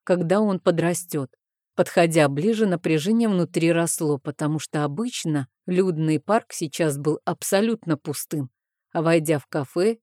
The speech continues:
я поняла, почему. Суперпорядочное кафе сейчас было закрыто на спецобслуживание, исключительно для одного посетителя. Жаров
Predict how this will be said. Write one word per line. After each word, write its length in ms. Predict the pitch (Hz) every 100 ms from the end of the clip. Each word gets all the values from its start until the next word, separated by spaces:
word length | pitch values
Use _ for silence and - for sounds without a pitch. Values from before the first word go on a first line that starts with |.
| 165
я 200 | 147 170
поняла, 480 | 170 165 160 156
почему. 600 | 175 165 - 185 170 147 - _ _ _ _
Суперпорядочное 1300 | - - 220 233 226 - 196 202 220 208 - 202 196
кафе 460 | - 180 - 151 156
сейчас 500 | - 170 - 196 185
было 300 | 160 190 185
закрыто 640 | 160 156 - 190 220 190
на 200 | 175 208
спецобслуживание, 1200 | 214 - 175 165 180 - - 165 151 143 139 139 139 _ _ _
исключительно 1000 | 190 185 - 170 147 - 185 - 208 202
для 240 | 170 165 180
одного 400 | 160 160 147 143
посетителя. 880 | 170 - 165 - 156 - 143 135 - _ _ _ _
Жаров 480 | 175 147 175 156 151